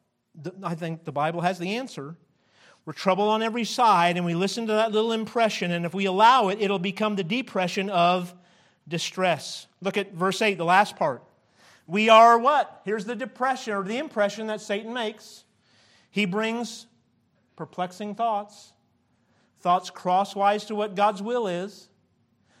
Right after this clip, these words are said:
We're confused about, "Man, what is the will of God here? What, what should I be doing?"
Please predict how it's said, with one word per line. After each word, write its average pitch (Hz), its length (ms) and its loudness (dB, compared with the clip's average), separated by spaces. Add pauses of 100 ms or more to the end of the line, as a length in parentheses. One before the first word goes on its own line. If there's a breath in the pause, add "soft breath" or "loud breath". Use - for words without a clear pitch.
(140 soft breath)
We're 190 140 -2
confused 220 680 -2
about, 196 320 2
"Man, 226 200 -6
what 233 160 -6
is 262 180 -4
the 226 100 -10
will 190 180 -6
of 160 100 -8
God 165 220 -2
here? 165 100 -4
What, 180 300 -8
what 240 180 -4
should - 260 -8
I 254 140 0
be 208 160 -6
doing?" 214 300 -6